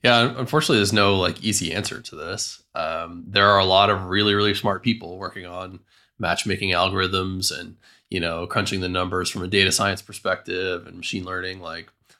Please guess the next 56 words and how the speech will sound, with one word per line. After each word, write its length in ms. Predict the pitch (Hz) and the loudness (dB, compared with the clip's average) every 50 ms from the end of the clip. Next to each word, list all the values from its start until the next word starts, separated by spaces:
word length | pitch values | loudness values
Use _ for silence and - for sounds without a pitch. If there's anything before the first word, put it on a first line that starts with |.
| _ _ | _ _
there's 140 | - 160 135 | 2 2 2
a 60 | 95 | 4
lot 300 | 85 90 98 107 101 95 | 4 6 6 6 6 6
of 60 | - | 4
smart 220 | - - 95 87 - | 0 -2 -4 -4 -4
people 220 | 95 76 80 82 | -8 -10 -10 -12
working 200 | 82 82 - 82 | -12 -12 -12 -12
on 60 | 76 | -12
these 140 | 87 - - | -12 -14 -8
problems, 440 | - 92 85 87 90 87 87 87 - | -4 -4 -4 -4 -4 -8 -8 -8 -10
and 260 | 87 85 85 87 - _ | -10 -12 -16 -20 -16 _
I 80 | 82 90 | -8 -6
don't 200 | 92 90 90 - | -6 -6 -8 -10
think 140 | 101 98 - | -16 -14 -12
there's 180 | - - - | -10 -10 -10
a 20 | 82 | -8
great 240 | - 85 85 82 | -8 -8 -8 -6
answer 340 | 85 90 95 104 - 131 127 | -4 -4 -4 -2 0 2 2
yet. 320 | 127 135 139 151 156 - - | 4 6 6 4 4 2 -6
I 40 | - | -16
mean, 120 | 92 92 95 | -12 -8 -6
there's 220 | 95 - - - _ _ _ _ - | -6 -6 -8 -12 _ _ _ _ 0
definitely 320 | 120 - - 107 95 90 | 0 2 2 0 0 2
some, 320 | - - 107 98 90 - - | 4 4 2 2 -2 -6 -6
some 200 | - - 104 98 | -4 -4 -2 0
good 140 | 98 95 87 | 0 0 0
attempts, 420 | 85 - - 104 92 90 85 - | 0 0 2 2 2 2 0 -4
a-, 160 | 90 90 - - - | -4 -4 -6 -6 -6
as 140 | 98 98 | -8 -6
Anil 240 | 85 85 92 92 87 | -8 -8 -8 -6 -6
has 100 | 90 - | -6 -8
pointed 320 | - _ 101 92 90 90 92 | -6 _ -4 -4 -2 0 2
out. 420 | 95 98 101 107 104 - _ - - - - _ _ _ | 4 4 4 4 0 -4 _ -20 -20 -20 -20 _ _ _
You 80 | 117 104 | 4 4
know, 160 | 98 98 98 | 6 6 6
there 140 | 104 101 98 | 6 4 4
are 40 | |
things 240 | 98 - 110 101 - | 4 2 2 2 0
you 60 | 113 | 0
can 160 | - 107 101 95 | 0 0 0 2
do, 180 | 98 98 95 | 2 2 4
like, 400 | 92 92 92 92 90 92 90 - | 4 4 4 4 4 2 2 0
um, 500 | 104 92 90 90 87 90 95 90 87 - _ _ _ _ _ _ - - _ | 0 2 2 2 0 -2 -6 -12 -16 -20 _ _ _ _ _ _ -20 -6 _
well, 160 | 107 101 - 113 | 0 0 0 2
bots 360 | 117 107 98 98 98 - - | 2 4 4 4 4 2 0
is 140 | 110 87 92 | -2 -2 -2
one 240 | 95 90 90 85 - | -2 -2 -2 -4 -6
thing, 340 | - 87 82 87 92 95 - | -8 -8 -8 -8 -8 -8 -6
uh, 300 | 98 87 90 90 - - | -6 -4 -4 -6 -8 -8
you 60 | 90 | -8
know, 80 | 85 - | -8 -8
for 160 | - - 90 | -8 -10 -6
better 240 | 87 92 87 87 82 | -4 -2 -4 -2 -4
or 180 | 82 82 82 | -8 -12 -14
worse. 380 | 87 90 87 85 85 87 - - | -14 -14 -14 -12 -6 -4 -4 -2
Like, 240 | 87 92 95 - | -2 -4 -6 -8